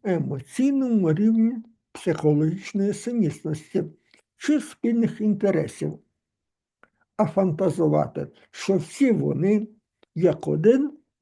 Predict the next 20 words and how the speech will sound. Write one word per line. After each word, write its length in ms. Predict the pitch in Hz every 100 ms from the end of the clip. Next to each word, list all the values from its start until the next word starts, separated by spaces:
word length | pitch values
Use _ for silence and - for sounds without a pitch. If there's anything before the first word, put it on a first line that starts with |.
| _
вболівають 920 | 165 147 160 175 170 165 160 151 151 147
за 360 | 147 165 151 -
спільну 580 | - - - 170 139 127
праву, 600 | - 190 233 269 254 226 - _ _
справу, 800 | - - 196 233 269 269 226 - _ _
а 100 | 180
не 160 | 180 170
ходять 480 | - 175 156 151
на 160 | 170 170
роботу, 520 | 175 160 151 147 165
щоб 360 | 147 - 147 143
заробляти 680 | 147 73 147 143 147 127
гроші, 540 | - 120 - 76 - 73 - _ _ _ _ -
це 300 | 233 269 226 - _ _ _ _ _ _ _ _
видавати 720 | - 165 156 170 151 120 - 147
бажане 720 | 123 185 226 208 196 190 190
за 300 | 143 165 180
дійсне. 580 | 135 165 156 - 147 - _ _ _ _ _ _ _ _ _ _ _ _ _ _ _ _
Чому 400 | - 294 320 240
так? 260 | - -